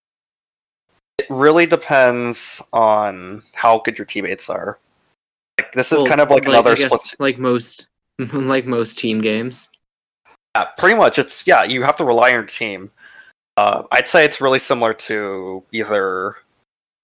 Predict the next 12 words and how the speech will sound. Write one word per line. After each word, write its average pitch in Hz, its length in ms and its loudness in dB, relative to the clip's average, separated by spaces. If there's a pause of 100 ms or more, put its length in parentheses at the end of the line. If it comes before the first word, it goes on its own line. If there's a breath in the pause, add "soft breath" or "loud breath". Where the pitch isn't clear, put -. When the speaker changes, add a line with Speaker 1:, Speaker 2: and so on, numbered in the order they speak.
(320)
Speaker 1:
I, 117 180 2 (140)
yeah, 131 200 4
it's, - 280 -4
it's - 180 -6
really 165 180 4
similar 160 280 2
to 139 100 -4
Splatoon 117 720 -4
in 110 180 -6
the 107 60 -10
sense - 380 -2
that 92 580 -2